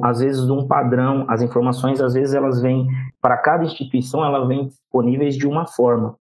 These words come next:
E para cada modelo, você vai ter que fazer um mapeamento diferente. Então,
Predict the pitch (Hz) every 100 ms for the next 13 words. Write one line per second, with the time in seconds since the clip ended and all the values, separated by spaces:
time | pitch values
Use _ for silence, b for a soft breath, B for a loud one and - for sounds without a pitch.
0 | - - - - 98 101 104 131 117 131
1 | 180 156 113 123 _ _ _ - 120 117
2 | 123 131 131 - 143 123 123 131 131 -
3 | 170 170 180 175 156 156 156 - 185 180
4 | 127 123 131 - _ _ _ _ _ _
5 | _ - - 110 - 143 160